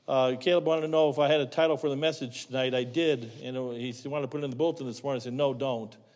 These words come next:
Um, I tell you what, fellas, go ahead and pass those papers around. Everybody, uh, this is not a spectator sport tonight.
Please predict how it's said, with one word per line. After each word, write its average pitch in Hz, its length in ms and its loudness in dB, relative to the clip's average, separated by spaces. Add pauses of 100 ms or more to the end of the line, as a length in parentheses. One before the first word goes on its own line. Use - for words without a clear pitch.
(460)
Um, 123 480 2
I 135 100 -8
tell 185 160 2
you - 20 4
what, 151 120 2
fellas, 185 280 2
go 190 100 -4
ahead 175 80 4
and 160 80 -2
pass 185 180 -2
those 165 160 -2
papers 160 400 -2
around. 151 180 -2
Everybody, 202 500 2 (420)
uh, 156 120 0 (100)
this 180 180 0
is 180 80 -10
not 208 140 0
a - 20 -2
spectator 170 720 0 (160)
sport 156 380 -4
tonight. 151 400 -2